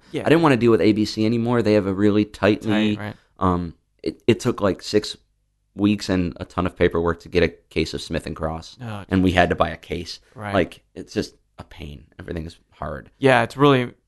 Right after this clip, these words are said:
Speaker 1: sometimes, <sighs> not important work.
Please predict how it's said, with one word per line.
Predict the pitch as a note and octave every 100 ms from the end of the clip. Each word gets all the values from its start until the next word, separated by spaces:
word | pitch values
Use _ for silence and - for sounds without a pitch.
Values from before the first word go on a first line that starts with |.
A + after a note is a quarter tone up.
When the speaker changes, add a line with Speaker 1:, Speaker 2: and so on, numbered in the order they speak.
| _ _ _ _ _
Speaker 1:
sometimes, | - A3+ C4+ G#3+ - - - _ _ _ _ _
<sighs> | _ _ _ _ _ _ _ _
not | B2+ C3
important | C#3 C3+ A#2+ A2+
work. | G#2+ -